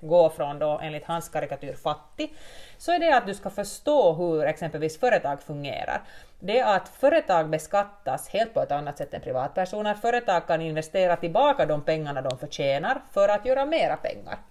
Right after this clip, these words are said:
Medan sen en vanlig arbetare betalar skatt direkt på sin lön och så går man iväg och använder resten av pengarna.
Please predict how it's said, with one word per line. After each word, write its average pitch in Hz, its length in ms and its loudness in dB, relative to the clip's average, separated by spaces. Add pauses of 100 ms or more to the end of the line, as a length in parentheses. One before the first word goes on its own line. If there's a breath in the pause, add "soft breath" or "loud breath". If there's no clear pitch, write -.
(520 loud breath)
Medan 208 400 2
sen 180 520 0
en 175 220 -4
vanlig 202 300 2
arbetare 254 580 2
betalar 226 340 0
skatt - 300 -6
direkt 202 280 -2
på 190 60 -10
sin 190 180 -6
lön 190 220 4
och 156 60 -2
så 180 100 0
går 165 180 6
man 143 160 -4
iväg 139 260 -2
och 131 100 2
använder 135 360 -6
resten - 300 -8
av - 80 -14
pengarna. - 400 -12